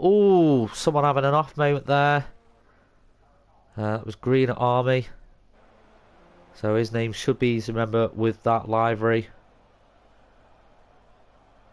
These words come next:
Oh, that was a, that was a big moment into the pit wall. That almost, uh, a Jason, we'll call that a Jason Plato.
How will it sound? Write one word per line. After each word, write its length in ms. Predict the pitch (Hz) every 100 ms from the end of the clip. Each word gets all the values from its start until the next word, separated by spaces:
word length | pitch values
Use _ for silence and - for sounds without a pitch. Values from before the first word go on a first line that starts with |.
| 110
Oh, 260 | 104 104
that 120 | 110 101
was 120 | 101
a, 240 | 104 101 - - _ _ _ _ _ -
that 80 | -
was 160 | 117 110
a 100 | 98 -
big 240 | 131 135 -
moment 460 | 123 131 135 117
into 260 | 131 131 127
the 80 | 127
pit 240 | - 127
wall. 300 | 127 147 156
That 140 | 147
almost, 580 | 135 175 175 131 - -
uh, 320 | 127 117 113 101 - - - - - _ _ -
a 80 | 107
Jason, 500 | - 135 127 - 123
we'll 100 | 120
call 240 | - 165
that 140 | 110 107
a 20 |
Jason 480 | - 120 113 104 95
Plato. 600 | - 117 143 170 131